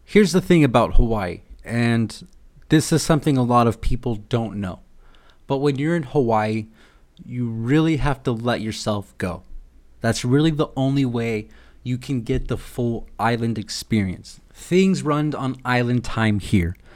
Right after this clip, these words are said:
The speed limit on the freeway is thirty-five miles per hour, for Christ's sakes.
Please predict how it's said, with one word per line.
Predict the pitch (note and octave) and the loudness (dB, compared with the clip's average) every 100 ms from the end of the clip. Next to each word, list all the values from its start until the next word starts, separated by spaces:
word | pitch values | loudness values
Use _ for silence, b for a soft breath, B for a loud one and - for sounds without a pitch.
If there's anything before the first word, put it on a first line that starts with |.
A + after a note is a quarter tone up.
| B B B | B B B
The | - | 0
speed | C3+ - - E3 D3 | 0 -2 2 2 4
limit | D#3 D#3 D#3+ - | 2 2 -2 -4
on | B2 | -4
the | A2+ | -4
freeway | - - C3+ C3 C3 C3+ | -6 -2 0 2 4 4
is | C3+ A2+ - | 2 0 -4
thirty-five | - C3+ C#3 C#3 - B2+ B2+ | 4 6 6 4 0 0 0
miles | A#2+ A#2+ A#2 A2+ | 2 2 4 2
per | - A#2 - | 4 4 6
hour, | G2+ G#2+ G#2+ | 6 6 4
for | - | 0
Christ's | G#2 - A2 G#2+ - | -4 0 0 0 -2
sakes. | G#2 F2+ - | -4 -6 -10